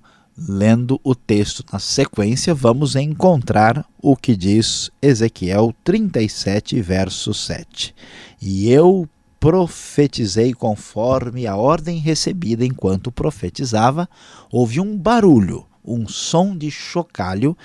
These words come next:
e os ossos se juntaram, osso com osso. Olhei, e os ossos foram cobertos de tendões e de carne, e depois de pele, mas não havia espírito neles."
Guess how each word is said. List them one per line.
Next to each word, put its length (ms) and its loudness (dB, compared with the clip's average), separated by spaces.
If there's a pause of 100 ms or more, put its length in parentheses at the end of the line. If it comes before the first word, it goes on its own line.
(220)
e 140 -2
os 300 -2
ossos 500 0 (140)
se 160 -4
juntaram, 840 0 (180)
osso 720 0
com 240 -6
osso. 560 -2 (480)
Olhei, 600 0
e 100 -2
os 220 -4
ossos 420 -2
foram 360 -2
cobertos 840 0
de 140 -6
tendões 640 -2
e 60 -6
de 100 -6
carne, 640 -2 (320)
e 80 -8
depois 480 -2
de 140 -8
pele, 440 -2
mas 300 -2
não 400 0
havia 560 0
espírito 720 -4
neles." 520 0